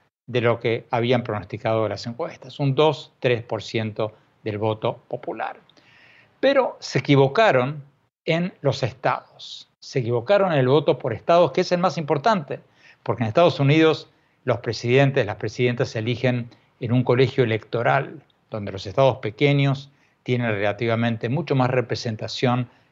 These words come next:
que los estados más grandes. Y entonces, aunque Hillary Clinton ganó el voto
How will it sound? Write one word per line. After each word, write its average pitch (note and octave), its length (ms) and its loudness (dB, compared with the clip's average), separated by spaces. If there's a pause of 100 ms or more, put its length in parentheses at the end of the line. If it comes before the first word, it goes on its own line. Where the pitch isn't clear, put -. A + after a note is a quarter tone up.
que - 80 -4
los G2+ 180 -4
estados G#2+ 420 0
más G2+ 240 -2
grandes. - 520 -10 (280)
Y D#3+ 60 -4
entonces, E3 540 2 (420)
aunque A2+ 220 2
Hillary D3+ 340 6
Clinton D3 520 -2
ganó A#2+ 580 2
el G#2+ 160 -6
voto C#3 500 0